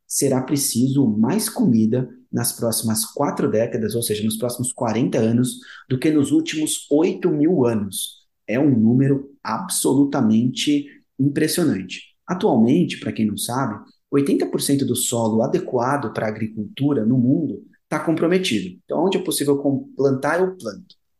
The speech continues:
Disso, quinze por cento estão inutilizados pelo uso inadequado. Não houve rotatividade de culturas, não houve uma, um cultivo adequado e matou a terra. Bom,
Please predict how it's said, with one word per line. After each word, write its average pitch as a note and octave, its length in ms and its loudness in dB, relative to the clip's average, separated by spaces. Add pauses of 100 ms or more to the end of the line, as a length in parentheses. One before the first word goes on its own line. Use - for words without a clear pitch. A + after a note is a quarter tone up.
(240)
Disso, B2+ 920 -2
quinze D#4 360 0
por C3 100 -2
cento E3+ 580 -4
estão F#3 420 -4
inutilizados E3 1120 -2 (100)
pelo D#3+ 240 2
uso G#3+ 560 2
inadequado. D#3+ 920 -2 (220)
Não F3 220 2
houve C3+ 320 4
rotatividade A2+ 640 -4
de - 160 -14
culturas, C#3 680 -2 (200)
não C#3+ 120 2
houve B2 580 0
uma, A2+ 320 -4
um B2+ 100 2
cultivo B2 480 -4
adequado C#3 640 -2
e D#3 380 -2 (120)
matou C#3+ 640 0
a D#3+ 40 -2
terra. G2 440 -6 (640)
Bom, C#3+ 360 0